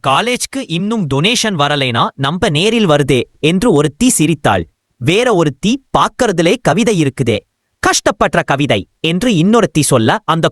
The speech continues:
குழுவே சிரிக்க தொடங்கியது. மீரா எதுவும் பேசவில்லை, சிரிக்கவும் இல்லை, பார்க்கவும் இல்லை. அவளது மௌனமாக கல்லூரிக்குள்ளே நடந்தாள். அவளது பையில் இருந்தது ஒரு பழைய நோட்புக்.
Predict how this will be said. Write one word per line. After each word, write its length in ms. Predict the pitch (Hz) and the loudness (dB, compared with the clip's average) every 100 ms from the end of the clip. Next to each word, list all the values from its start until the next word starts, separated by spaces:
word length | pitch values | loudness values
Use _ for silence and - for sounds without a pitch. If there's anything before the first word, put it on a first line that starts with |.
| 175 | 0
குழுவே 260 | 214 190 | 0 0
சிரிக்க 400 | 254 202 220 - | 0 0 0 0
தொடங்கியது. 600 | 196 143 139 123 110 95 - _ _ - | 0 0 0 2 0 -2 -10 _ _ -2
மீரா 380 | 131 214 240 240 | 2 4 2 2
எதுவும் 420 | 147 175 262 240 | 2 2 0 0
பேசவில்லை, 640 | 147 151 151 135 165 247 - - | 0 2 0 2 0 -2 -4 0
சிரிக்கவும் 460 | 220 240 233 185 | 0 0 0 2
இல்லை, 320 | 139 123 208 - _ - | 2 2 0 -4 _ -2
பார்க்கவும் 500 | 165 214 262 208 151 | 0 0 0 2 2
இல்லை. 340 | 113 98 - _ - | 2 0 -4 _ -2
அவளது 440 | 156 202 196 160 | 0 2 2 2
மௌனமாக 540 | 139 208 226 220 214 | 2 4 4 2 2
கல்லூரிக்குள்ளே 720 | 220 143 175 220 202 185 170 | 0 0 2 0 2 2 2
நடந்தாள். 560 | 123 123 147 127 226 - | 2 0 0 0 0 -2
அவளது 460 | - 233 285 240 220 | -2 0 0 0 0
பையில் 420 | 190 196 214 233 | 0 0 0 -2
இருந்தது 600 | - 160 170 139 123 233 - | 0 0 0 -2 -4 -8 -4
ஒரு 240 | 196 190 - | -2 -2 0
பழைய 400 | 180 214 262 233 | -2 0 -2 0
நோட்புக். 600 | 175 240 139 123 - | -2 -2 -6 -8 -10